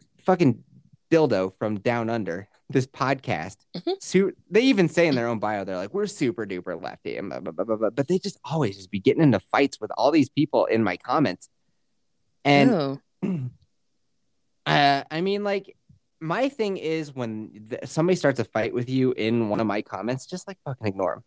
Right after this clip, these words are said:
Speaker 1: Who cares? But nobody ever does. And then they start fighting. And I do gotta admit this a little bit. I know enough about how social media works to know that when people fight in your comments, that means your post is gonna do a lot better.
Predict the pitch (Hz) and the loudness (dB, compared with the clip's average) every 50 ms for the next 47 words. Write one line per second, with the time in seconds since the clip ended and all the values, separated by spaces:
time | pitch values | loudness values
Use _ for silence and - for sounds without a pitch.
0 | _ - 127 - - 107 - - - _ - - 87 123 131 143 143 139 127 113 | _ -4 -2 2 2 2 2 0 -2 _ 2 4 4 6 4 6 6 4 4 4
1 | 110 104 95 - 87 - 95 - 98 104 110 110 107 - 113 - - - 101 76 | 4 0 -2 -2 -2 -4 -4 -8 -4 -2 -2 -2 0 -2 -4 -4 -2 -2 -4 -2
2 | 64 64 - _ _ _ - - _ - - 135 139 156 180 240 214 220 185 160 | -4 -8 -14 _ _ _ -20 -18 _ 0 2 4 4 4 2 2 2 2 2 2
3 | 147 143 - - 151 143 113 143 147 135 123 127 139 135 131 - 117 113 131 123 | 0 -2 -4 -6 -8 -6 -4 -6 -6 -6 -6 -6 -6 -6 -6 -8 -8 -6 -6 -6
4 | 117 98 104 101 - - 131 156 208 208 190 170 151 139 143 143 - 135 117 113 | -6 -6 -6 -8 -6 -2 -2 -2 0 0 0 0 0 0 0 -2 -4 -6 -6 -4
5 | 104 90 104 110 104 98 - - 107 98 - 110 104 101 104 104 101 95 98 101 | -4 -4 -6 -8 -8 -8 -6 -8 -10 -8 -8 -8 -6 -6 -4 -4 -4 -4 -4 -6
6 | 101 - - - 127 113 107 104 110 113 127 123 - - 107 - - 127 - 131 | -8 -8 -6 -2 0 2 2 2 2 2 2 0 0 -2 -6 -4 -6 -4 -2 -2
7 | - - - - 95 107 120 - - 110 110 104 98 95 - - 90 85 107 127 | -4 -4 -4 -4 -2 -2 -2 -2 -2 -4 -4 -2 -4 -6 -8 -8 -8 -6 -4 -2
8 | 139 143 - - 107 95 87 127 135 131 120 123 117 - - 107 104 113 - - | -4 -4 -4 -4 -4 -2 0 0 -2 0 0 -4 -4 -4 -4 -6 -6 -6 -8 -10
9 | 127 110 - 117 117 107 107 107 107 95 104 104 104 95 - 92 90 78 71 - | -10 -4 0 0 0 0 0 2 2 4 6 6 6 4 4 0 -6 -6 -8 -12